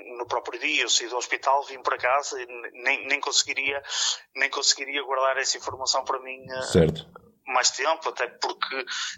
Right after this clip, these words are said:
Speaker 1: eh, eu queria saber a opinião deles acerca do, do que, do que deveríamos fazer. O médico tinha dito para eu ir logo no dia seguinte lá ao, ao serviço de urologia e,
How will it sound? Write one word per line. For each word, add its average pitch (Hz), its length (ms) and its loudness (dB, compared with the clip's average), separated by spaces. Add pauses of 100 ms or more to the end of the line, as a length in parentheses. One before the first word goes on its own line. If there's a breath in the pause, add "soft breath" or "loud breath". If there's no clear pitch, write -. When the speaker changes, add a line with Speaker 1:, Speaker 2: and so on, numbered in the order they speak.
(160)
Speaker 1:
eh, 127 260 -2
eu 123 60 0
queria 139 280 -2
saber 135 300 -4
a 135 60 0
opinião 135 400 -10
deles 127 260 -4
acerca 135 520 -4
do, 120 280 -10
do 127 160 -8
que, - 180 -10 (1160 loud breath)
do - 120 -4
que - 140 2
deveríamos 123 380 -2
fazer. 151 460 0
O 123 100 -8
médico 123 260 -4
tinha 127 220 -4
dito 123 300 -4
para 127 100 -2
eu 123 200 -4
ir 120 140 -6
logo 120 640 -4 (640)
no - 80 -18
dia 123 120 -4
seguinte - 320 2
lá 117 80 2
ao, 120 180 0
ao 117 60 -2
serviço - 460 0
de - 80 -6
urologia 160 640 0
e, 127 340 2